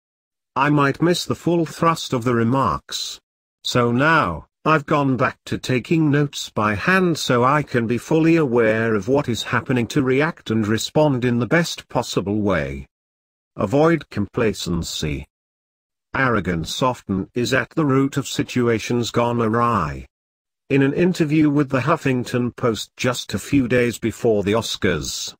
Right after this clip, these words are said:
Cullinan was asked what would happen if someone got the wrong envelope. His response,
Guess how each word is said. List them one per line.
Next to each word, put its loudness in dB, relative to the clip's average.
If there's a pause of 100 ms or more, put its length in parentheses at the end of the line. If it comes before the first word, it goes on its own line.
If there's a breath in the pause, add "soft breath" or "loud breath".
(140)
Cullinan 2
was 0
asked 0
what -2
would 0
happen 2
if -2
someone 2
got 0 (100)
the 0
wrong 0
envelope. -2 (680)
His -2
response, -4